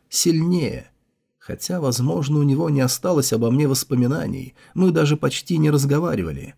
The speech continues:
Я хотел защитить его». Внимательно посмотрев на селяня, он добавил: «Если твоя мечта помогать людям, попавшим в беду,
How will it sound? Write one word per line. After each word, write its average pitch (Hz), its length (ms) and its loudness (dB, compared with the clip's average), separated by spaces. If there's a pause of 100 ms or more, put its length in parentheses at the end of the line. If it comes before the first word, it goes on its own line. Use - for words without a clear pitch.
(400)
Я 92 240 0
хотел 147 560 0
защитить 151 760 -2
его». 87 440 -6 (520)
Внимательно 160 720 0
посмотрев 156 640 0
на 135 100 2
селяня, 160 580 0
он 151 260 2
добавил: 131 600 -2 (440)
«Если 127 420 0
твоя 127 320 0
мечта 120 460 -2
помогать 113 500 0
людям, 113 400 0
попавшим 104 580 -2
в 95 80 -4
беду, 104 480 0